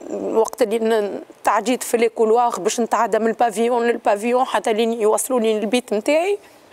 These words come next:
فما عباد تعيط في اسمي في الكولوار. يراو فيا خاطر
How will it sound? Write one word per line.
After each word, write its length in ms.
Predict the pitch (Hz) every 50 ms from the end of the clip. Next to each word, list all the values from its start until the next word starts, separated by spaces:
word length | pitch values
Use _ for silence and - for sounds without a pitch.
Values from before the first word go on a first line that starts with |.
| - - - - - - - -
فما 280 | - - 240 240 233
عباد 200 | 226 226 220 320
تعيط 340 | - - 311 302 339 320 -
في 140 | - 339 - - 285
اسمي 260 | 285 - 294 247 240
في 120 | - -
الكولوار. 440 | 233 - - 269 240 247 247 - - - - - - - - - - - - - - - - - -
يراو 240 | 233 220 226 226
فيا 340 | 233 - - 339 311 262 220
خاطر 360 | 190 - 269 214 - - 254